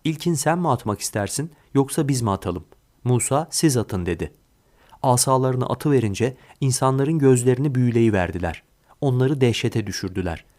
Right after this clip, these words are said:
ve ortaya büyük bir sihir getirmiş oldular. Araf suresi yüz dokuz,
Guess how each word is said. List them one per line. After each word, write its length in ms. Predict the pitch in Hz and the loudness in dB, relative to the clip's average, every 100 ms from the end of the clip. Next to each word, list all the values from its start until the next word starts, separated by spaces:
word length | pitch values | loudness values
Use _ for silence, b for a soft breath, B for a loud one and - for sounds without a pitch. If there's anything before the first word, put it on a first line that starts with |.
| b 123 | b -4
ve 80 | |
ortaya 520 | 120 135 120 131 139 123 | 0 0 0 0 0 2
büyük 240 | 143 143 | 0 0
bir 80 | 139 | -4
sihir 340 | - 123 131 | -4 -2 -2
getirmiş 500 | 127 110 - 104 - | 0 -2 -2 -6 -4
oldular. 440 | 98 95 92 87 - _ _ _ - | -6 -4 -2 -4 -6 _ _ _ -4
Araf 340 | 123 120 147 151 | 0 0 0 -2
suresi 600 | - 117 104 - 143 - | -2 -2 -2 -4 -6 -4
yüz 240 | 127 117 | -2 2
dokuz, 340 | 117 110 139 | 0 0 -4